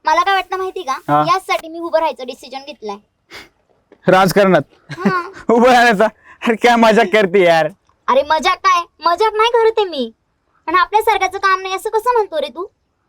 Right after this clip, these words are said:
Speaker 1: अरे, तुमच्या आमच्यासारखा तरुण वर्गच जर असा विचार करत असेल ना तर हा समाज कधीच नाही बदलणार आणि हे राजकारण असंच, असंच चालू राहील. त्यासाठी ना मी विचार केलाय,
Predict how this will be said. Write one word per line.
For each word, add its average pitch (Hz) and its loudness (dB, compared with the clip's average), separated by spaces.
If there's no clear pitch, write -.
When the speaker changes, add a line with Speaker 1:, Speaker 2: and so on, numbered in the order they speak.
Speaker 1:
अरे, 508 0
तुमच्या 359 -6
आमच्यासारखा 370 -2
तरुण 349 -4
वर्गच 370 -2
जर 370 2
असा 403 0
विचार 415 0
करत 415 0
असेल 427 0
ना 381 0
तर 381 0
हा 370 0
समाज 403 -2
कधीच 403 0
नाही 403 0
बदलणार 381 -2
आणि 330 -8
हे 381 -4
राजकारण 381 -2
असंच, 381 -4
असंच 427 -2
चालू 381 -2
राहील. 285 -2
त्यासाठी 403 0
ना 349 -2
मी 339 -12
विचार 320 -2
केलाय, 277 -6